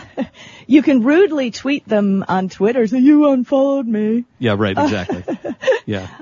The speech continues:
Speaker 1: Um,
Speaker 2: I don't
Speaker 1: you
Speaker 2: care
Speaker 1: know,
Speaker 2: enough
Speaker 1: so
Speaker 2: to do that.
Speaker 1: But, you know, we've talked about, uh, clout, right?
Speaker 2: Yes. Uh-huh.
Speaker 1: Okay, there's, actually, there was another service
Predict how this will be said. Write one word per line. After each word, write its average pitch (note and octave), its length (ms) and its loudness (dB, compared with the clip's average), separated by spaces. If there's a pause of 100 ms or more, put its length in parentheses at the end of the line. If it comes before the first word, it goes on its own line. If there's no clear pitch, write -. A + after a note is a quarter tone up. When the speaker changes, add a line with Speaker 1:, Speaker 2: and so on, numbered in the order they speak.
(120)
Speaker 1:
Um, G3+ 560 -2
Speaker 2:
I G3+ 80 -6
don't - 80 -2
Speaker 1:
you B3+ 60 -2
Speaker 2:
care - 100 0
Speaker 1:
know, - 60 -2
Speaker 2:
enough - 140 -4
Speaker 1:
so G#3 160 0
Speaker 2:
to G2+ 60 -2
do F#2+ 160 -4
that. G2+ 100 -10 (1120)
Speaker 1:
But, B3+ 240 0
you C#4 120 -6
know, D4 120 -4
we've F#4 200 -4
talked B3 420 -6
about, F#3 440 -4 (840)
uh, D#3 560 -8 (840)
clout, - 580 -6 (440)
right? D#3 260 -4
Speaker 2:
Yes. - 460 -6
Uh-huh. A#2+ 220 -2 (420)
Speaker 1:
Okay, G#3 320 0
there's, A#3 400 0 (360)
actually, D4 480 -6
there A3+ 180 -2
was A3+ 380 -4
another G#3+ 600 -2 (180)
service E3 720 -6